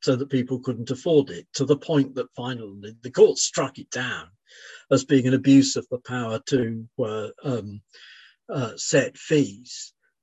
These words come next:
Um, but, uh, the, uh, in immigration matters, uh, the government has gone to the length of saying that, uh, nobody can appear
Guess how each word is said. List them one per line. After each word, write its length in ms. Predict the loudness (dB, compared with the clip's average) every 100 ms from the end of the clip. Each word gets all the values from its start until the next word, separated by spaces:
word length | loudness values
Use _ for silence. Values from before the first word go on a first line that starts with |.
| -6
Um, 420 | -2 0 -2 -6 -12 -20 -20 _ 2
but, 180 | 2 2 _ 2
uh, 280 | 2 2 -2
the, 420 | 2 4 4 -2 -6 -4
uh, 560 | -4 -8 -12 -14 -16 -18 -20 _ 0
in 260 | 2 2 2
immigration 680 | 2 4 6 6 6 0 -6
matters, 760 | -8 -10 -2 2 2 0 -10 -14 _ _ _ _ -6
uh, 280 | -2 -2 -4 -4
the 100 | 2
government 560 | 2 2 0 0 0
has 160 | 0 0
gone 280 | 0 -2 -2
to 140 | -6
the 140 | -4 0
length 420 | 0 0 -4 -10
of 120 | -12
saying 560 | -6 -4 -4 -6 -6 2
that, 200 | 2 2 _ 2
uh, 160 | 2 2
nobody 640 | 0 4 4 2 -4 -4
can 200 | -4 -4
appear 600 | -4 -6 0 4 4